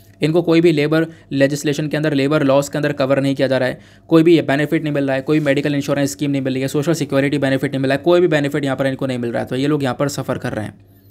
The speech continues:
ठीक है ना। तो basically सॉलिड वेस्ट समझा आपने, सॉलिड वेस्ट के अंदर इनफॉर्मल सेक्टर का क्या रोल है वो आपने समझा, इनफॉर्मल सेक्टर के अंदर लोग कैसे सफ़र कर रहे हैं वो आपने समझा।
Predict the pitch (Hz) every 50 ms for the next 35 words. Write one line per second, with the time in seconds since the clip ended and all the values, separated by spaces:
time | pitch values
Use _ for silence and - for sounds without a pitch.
0 | _ _ - - 156 156 185 165 135 - - - - - - - - 151 143 151
1 | 147 151 156 165 170 165 170 151 143 156 156 143 147 156 156 - 160 156 156 160
2 | 156 151 - 156 160 165 - - - - _ - - 147 143 147 160 151 147 156
3 | 151 156 - 156 143 - - - 143 139 135 - 135 135 147 151 147 139 131 -
4 | - 143 143 147 143 147 139 139 139 143 139 131 131 131 131 139 135 147 135 135
5 | 143 147 151 - - - - - - 147 147 143 143 147 147 147 156 151 151 135
6 | - 151 143 143 143 143 143 139 143 147 147 147 139 139 147 143 147 135 139 139
7 | 135 135 143 139 139 131 123 131 135 135 147 139 139 143 135 131 139 147